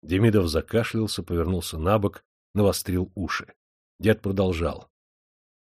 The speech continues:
«На Нейве реке свирепые и кровожадные демиды-заводчики.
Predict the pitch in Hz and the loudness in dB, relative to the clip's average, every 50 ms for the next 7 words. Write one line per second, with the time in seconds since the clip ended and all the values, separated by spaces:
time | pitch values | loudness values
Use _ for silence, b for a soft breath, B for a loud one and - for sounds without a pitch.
0 | _ _ - - 113 131 151 202 233 240 247 233 226 220 208 208 185 - - 202 | _ _ 0 2 4 4 6 6 4 4 2 2 2 2 2 0 0 0 0 0
1 | 226 233 190 - - 156 175 175 175 220 254 240 - 220 220 214 202 - 185 185 | 0 0 0 0 2 4 4 6 6 4 2 0 -2 -2 -2 -2 0 0 0 0
2 | 180 180 175 151 170 208 214 196 175 175 180 156 151 160 151 156 185 208 185 160 | 2 2 2 2 0 0 0 0 0 0 0 2 2 2 4 4 2 2 2 0
3 | 160 147 143 143 143 151 156 139 127 - - 107 - - - - - | 2 2 4 4 6 6 6 4 4 0 -4 -4 -6 -10 -14 -16 -18